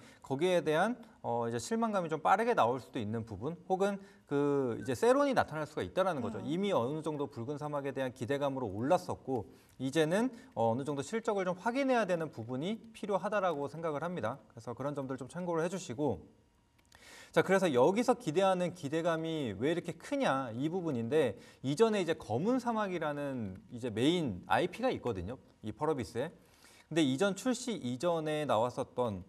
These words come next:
Speaker 1: 어, 이제 실적보다 이 검은 사막에 출시된 이후에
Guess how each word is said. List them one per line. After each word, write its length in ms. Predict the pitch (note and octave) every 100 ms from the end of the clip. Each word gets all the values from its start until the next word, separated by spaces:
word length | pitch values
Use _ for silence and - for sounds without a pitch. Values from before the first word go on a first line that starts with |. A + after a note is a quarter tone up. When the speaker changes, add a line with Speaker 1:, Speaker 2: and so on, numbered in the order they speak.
| -
Speaker 1:
어, 240 | A2 G#2
이제 160 | G2+ G#2+
실적보다 800 | G2 - - E3+ G#2 F#2+ D#3+ G#3+ - -
이 320 | A#2+ B2 A#2 A#2 - -
검은 260 | B2 C#3
사막에 320 | D#3+ D#3 D3 C#3+
출시된 540 | - F#3 - C#3+ G2
이후에 440 | D#3 F3+ G#3+ G#2+